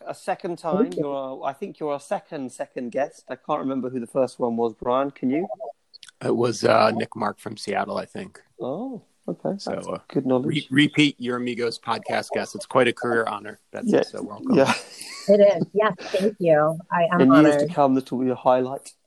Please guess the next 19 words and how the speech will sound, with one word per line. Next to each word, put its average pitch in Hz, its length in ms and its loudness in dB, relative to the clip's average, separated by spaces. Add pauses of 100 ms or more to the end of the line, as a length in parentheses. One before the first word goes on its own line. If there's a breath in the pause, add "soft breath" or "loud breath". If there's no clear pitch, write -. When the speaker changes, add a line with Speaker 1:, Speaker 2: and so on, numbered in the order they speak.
(160)
Speaker 1:
<laughs> - 680 0 (840 loud breath)
Um, 131 340 2 (600)
Betsy, 175 420 -6 (140)
um, 160 340 -4 (340)
you, 170 460 -2
uh, 147 240 0 (100)
you're, 143 520 -4
maybe 160 260 -2
you 143 100 -4
could 135 140 -12
introduce 139 480 -4
yourself 135 340 0
in 127 100 0
a 120 40 -4
second, 120 540 -4 (340 soft breath)
but 151 140 2
you're 143 180 4
presenting 131 920 0
the 120 460 0